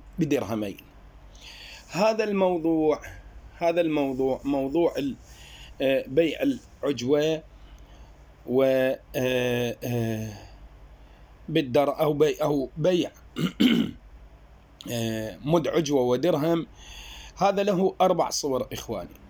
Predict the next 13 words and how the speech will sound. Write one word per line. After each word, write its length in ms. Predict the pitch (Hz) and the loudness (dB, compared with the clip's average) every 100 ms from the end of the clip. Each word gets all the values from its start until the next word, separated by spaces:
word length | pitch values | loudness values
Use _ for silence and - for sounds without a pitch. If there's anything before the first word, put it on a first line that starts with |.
| - | -4
الصورة 500 | 170 - 190 196 - | -2 0 2 2 2
الأولى 680 | 175 - 170 160 151 139 127 - - - | 0 2 4 4 2 0 -4 -12 -16 -2
أن 140 | 170 165 | 0 2
يبيع 760 | 156 151 185 165 131 135 127 - - - | 2 2 2 0 2 0 0 -6 -12 0
مد 760 | 165 196 139 117 131 120 113 - - - | 2 2 0 0 0 0 -4 -14 -20 0
عجوة 720 | 185 170 151 139 - 127 120 117 - - - - - - - | 2 4 4 2 2 0 0 -4 -10 -20 -20 -20 -20 -6 2
ودرهم 1040 | 151 160 139 208 185 156 170 165 160 156 - - - - | 4 4 4 2 2 2 4 4 4 0 -6 -18 -20 -8
في 260 | - 214 | -2 2
مقابل 600 | 196 170 175 190 185 190 | 2 4 4 4 4 2
مدين، 540 | 139 131 107 120 104 98 - - - - - - - - - - - - - - - - - | 2 0 -2 -2 -4 -12 -16 -20 -20 -20 -20 -20 -20 -20 -20 -20 -20 -20 -20 -20 -20 -20 -4
مد 280 | 131 170 160 | 2 2 4
من 180 | 160 156 | 4 4
التمر 560 | 147 - 131 131 135 | 2 0 0 0 -2